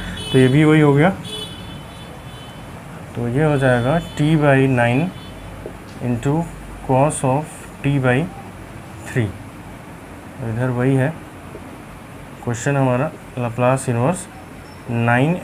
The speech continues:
S square minus one upon nine S square plus one का होल स्क्वायर, ठीक है। तो ये रहा हमारा रिजल्ट इस क्वेश्चन का। ये वही चीज़ है जो हमें फाइंड करना था।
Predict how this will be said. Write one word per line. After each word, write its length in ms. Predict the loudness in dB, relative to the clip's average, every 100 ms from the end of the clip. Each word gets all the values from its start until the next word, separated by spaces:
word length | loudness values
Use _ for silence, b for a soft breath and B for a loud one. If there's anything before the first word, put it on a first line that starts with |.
| 2
S 200 | 2 0
square 340 | 0 4 4 6
minus 380 | 4 4 2 2
one 200 | 2 2
upon 300 | 2 4 4
nine 240 | 4 0 -4 -14 -18 -16 -16 -16 -18 -14 -2
S 200 | -2 0 -2
square 380 | -2 2 4 4
plus 260 | 2 0 2
one 180 | 0 0
का 120 | 0 -2 -4 -14 -18 -18 -18 -18 -18 -18 -18 -18 -18 0
होल 180 | 2 4
स्क्वायर, 280 | 0 -4 -6 -8 -16 -16 -16 -16 -16 -18 -18 -6
ठीक 140 | 0 4
है। 80 | 2 0 -16 -18 -18 -18 -16 -6
तो 120 | -2
ये 180 | 2 4
रहा 200 | 6 4
हमारा 300 | 4 4 4
रिजल्ट 400 | 4 4 4 0 -8 -16 -18 -18 -18 -18 -10
इस 160 | -8 -8
क्वेश्चन 420 | -4 -4 0 2
का। 160 | 2 0 -2 -12 -18 -18 -18 -18 -18 -18 -20 -20 -20 -20 -18 -18 -18 -18 -18 -18 -18 -16 -6
ये 60 | 0
वही 180 | 2 4
चीज़ 260 | 4 4
है 120 | 4 4
जो 100 | 2
हमें 200 | 2 0
फाइंड 320 | 2 2 2
करना 260 | 2 0 -2
था। 180 | -4